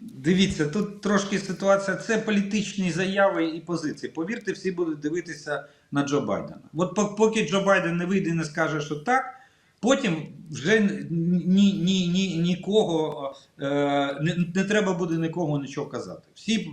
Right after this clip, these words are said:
всі ска-, ага, Байден сказав так, значить так. Дивіться, як Шольц, Шольц, е, е, вітієвато, так, я таке слово застосую,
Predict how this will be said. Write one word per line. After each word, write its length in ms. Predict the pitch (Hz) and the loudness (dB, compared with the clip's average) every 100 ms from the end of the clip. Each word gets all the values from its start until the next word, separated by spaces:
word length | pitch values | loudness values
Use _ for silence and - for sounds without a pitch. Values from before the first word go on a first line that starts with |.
| - | -12
всі 200 | - 214 | -6 -4
ска-, 440 | - 185 147 151 | -2 -4 -2 0
ага, 440 | 156 160 123 - - | 2 2 2 -4 -10
Байден 280 | 165 196 190 | 0 2 2
сказав 380 | - 185 190 185 | -2 -2 -2 -2
так, 220 | 208 196 | 0 -2
значить 400 | 151 160 - 143 | -2 -6 -6 -12
так. 120 | - - _ _ - - _ - | -12 -18 _ _ -20 -20 _ -4
Дивіться, 340 | 147 214 226 | 4 4 6
як 160 | 196 180 | 4 2
Шольц, 440 | - 185 143 - 147 | 2 4 4 0 -2
Шольц, 340 | 180 175 147 - | 2 2 2 -2
е, 40 | 156 | 2
е, 1120 | 147 147 143 139 139 135 135 135 135 147 135 123 147 - - 151 127 135 139 - | 4 6 4 2 4 6 6 4 4 0 -2 -8 -10 -10 -6 -4 -4 -6 -10 -10
вітієвато, 1040 | 139 165 156 180 180 175 180 160 - 117 | -4 -2 0 0 0 4 4 4 2 -4
так, 380 | 120 127 - - | -2 -2 -4 -2
я 160 | 156 | 2
таке 260 | - 147 123 | 2 0 -4
слово 340 | - 165 156 | -2 2 2
застосую, 640 | 139 127 - 143 127 110 | 2 -2 -8 -10 -4 -4